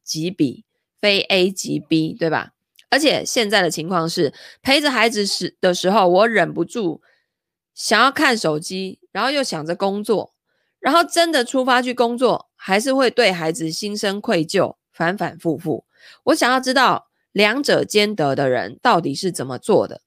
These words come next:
还是说根本就不存在两者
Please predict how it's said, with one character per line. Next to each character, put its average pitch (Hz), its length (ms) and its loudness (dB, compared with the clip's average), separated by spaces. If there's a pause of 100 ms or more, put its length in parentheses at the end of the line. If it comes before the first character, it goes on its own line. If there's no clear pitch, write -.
(140)
还 170 300 0
是 208 200 0
说 160 480 -2
根 247 360 0
本 110 260 -4
就 165 200 -4 (120)
不 180 160 -2
存 127 400 -12
在 147 280 -2 (320)
两 156 460 2
者 151 340 -2